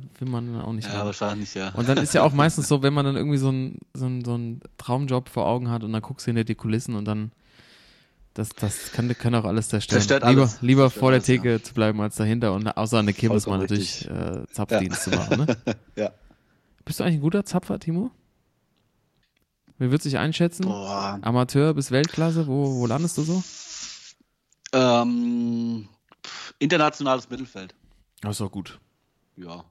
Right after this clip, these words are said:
Speaker 1: Ja, das ist doch wirklich völlig in Ordnung.
Speaker 2: Also Europa, Europa League, äh, Zwischenrunde, würde ich mal sagen.
Speaker 1: Europa League Zwischenrunde.
Speaker 2: Ja.
Speaker 1: Also gut, dich würde ich, dich würde ich auf jeden Fall hinter, hinter die, hinter den Tresen stellen.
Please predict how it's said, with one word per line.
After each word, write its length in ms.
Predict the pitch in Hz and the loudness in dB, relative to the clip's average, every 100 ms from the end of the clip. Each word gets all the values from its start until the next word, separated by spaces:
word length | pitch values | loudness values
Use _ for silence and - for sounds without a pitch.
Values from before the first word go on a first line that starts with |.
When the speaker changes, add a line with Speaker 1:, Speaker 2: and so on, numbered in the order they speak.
| - | -16
Speaker 1:
Ja, 60 | 101 | -10
das 80 | 107 | -2
ist 60 | |
doch 100 | 127 | 0
wirklich 180 | 113 107 | 0 -4
völlig 200 | - 101 | -2 -4
in 80 | 98 | -4
Ordnung. 260 | 90 92 98 | -6 -6 -6
Speaker 2:
Also 220 | 107 127 | 0 2
Europa, 400 | 123 139 165 160 - | 4 4 2 0 -2
Europa 300 | 120 135 160 | -10 -6 -4
League, 360 | 151 151 - | -4 -6 -8
äh, 240 | 135 120 117 | -10 -8 -8
Zwischenrunde, 460 | 131 127 113 104 | -10 -8 -6 -6
würde 120 | 98 92 | -8 -10
ich 80 | |
mal 100 | 95 | -16
sagen. 220 | 87 87 90 _ _ _ _ | -18 -20 -20 _ _ _ _
Speaker 1:
Europa 280 | 117 117 139 | -4 0 0
League 180 | 135 - | -2 -2
Zwischenrunde. 540 | 123 117 95 92 95 - _ _ - | -4 -2 -4 -4 -8 -10 _ _ -4
Speaker 2:
Ja. 200 | 104 - - - - - - | -4 -4 -6 -10 -6 -2 0
Speaker 1:
Also 160 | 120 | 2
gut, 160 | 123 127 | 4 4
dich 360 | 123 123 131 - | 4 2 -2 0
würde 140 | 131 | -2
ich, 120 | 123 | -2
dich 160 | - 123 | -2 0
würde 140 | 131 123 | 0 2
ich 80 | |
auf 120 | 123 120 | 0 0
jeden 120 | 117 | -2
Fall 280 | 120 113 - | 0 0 -2
hinter, 380 | 117 117 113 117 | -4 -2 -2 0
hinter 240 | 117 117 | 0 0
die, 240 | 110 107 107 - _ - - - - - - - | 0 0 -2 -8 _ -20 -20 -20 -20 -20 -20 -10
hinter 180 | - 120 | 0 2
den 40 | 113 | 4
Tresen 300 | 120 113 104 | 4 2 2
stellen. 360 | - 95 92 | 0 0 -2